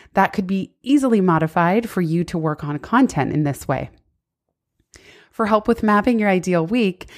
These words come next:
there's also a time blocker template that's linked in the course lesson.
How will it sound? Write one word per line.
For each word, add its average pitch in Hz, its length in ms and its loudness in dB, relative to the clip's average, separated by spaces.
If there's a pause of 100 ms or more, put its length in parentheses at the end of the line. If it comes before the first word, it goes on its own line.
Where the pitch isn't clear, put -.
(120)
there's 196 160 0
also 226 240 2
a 208 80 2
time 226 460 -2
blocker 190 360 2
template 165 600 -2
that's 165 260 0
linked 180 400 2 (100)
in 185 460 2
the - 80 -8
course - 600 -2
lesson. 196 640 0